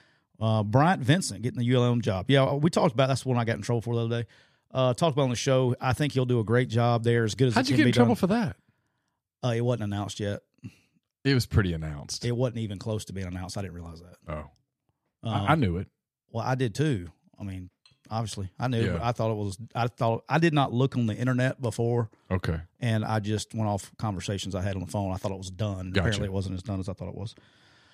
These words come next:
Speaker 1: Um, I think he'll do a great job. Um, if it can be done, he'll do as good of a job as can be done there. Um, he is, he is a grinder on, uh, recruiting. He is a very, he coaches,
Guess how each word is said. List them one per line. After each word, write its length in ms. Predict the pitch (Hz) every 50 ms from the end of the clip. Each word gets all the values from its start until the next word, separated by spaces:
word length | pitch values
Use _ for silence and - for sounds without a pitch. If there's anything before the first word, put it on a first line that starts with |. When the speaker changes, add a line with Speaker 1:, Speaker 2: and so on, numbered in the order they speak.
| _ _ _ _ _ -
Speaker 1:
Um, 320 | 151 151 151 151 147 135
I 80 | - 143
think 180 | - 185 175 147
he'll 80 | 180
do 120 | 147 156 147
a 40 |
great 200 | 120 131 135 131
job. 280 | 107 120 110 104 98 95 - _ _ _ -
Um, 640 | 131 131 131 127 127 127 127 123 120 117 110 101 - _ _ _ _ _ _ _ _ _ _ _ _ _ _ _ _ _ _ _ _ _ _ _ _ _ _ _ _ _ _ _ _ _ _ _ _ -
if 180 | - 151 131 -
it 100 | 151 139
can 160 | - 151 135
be 140 | 139 143 147
done, 200 | 123 135 135 123
he'll 160 | 139 185 185
do 160 | 151 165 156
as 140 | 143 117 101
good 100 | 135 143
of 80 | 143 113
a 60 | 104
job 240 | 98 127 127 123 110
as 100 | 104 -
can 140 | - 110
be 100 | 107 104
done 240 | 98 110 110 110 92
there. 260 | 87 90 87 85 87 - _ _ _ _ _ -
Um, 440 | 117 113 107 104 104 101 98 98 - - 117
he 260 | - 139 139 135 135
is, 460 | 127 120 117 113 110 104 101 - - - -
he 200 | - 127 123 120
is 140 | 117 107 107
a 100 | 113 107
grinder 600 | 98 107 104 107 110 123 131 131 131 143 139 135 - _ _ _ _ _ _ _ _ _ _ -
on, 440 | 120 123 120 120 117 113 113 110 107 - -
uh, 240 | - 107 101 101 98 95
recruiting. 600 | 101 104 - - 143 139 135 139 135 143 135 - _ _ _ _ _ _ _ _ _ _ _ _ _ _ _ _ _
He 180 | - 127 131 127
is 140 | 117 101 107
a 80 | 107
very, 720 | 98 95 95 117 120 123 123 120 120 117 113 107 104 98 - -
he 100 | 131 127
coaches, 640 | - - 139 139 - - 127 113 101 - - -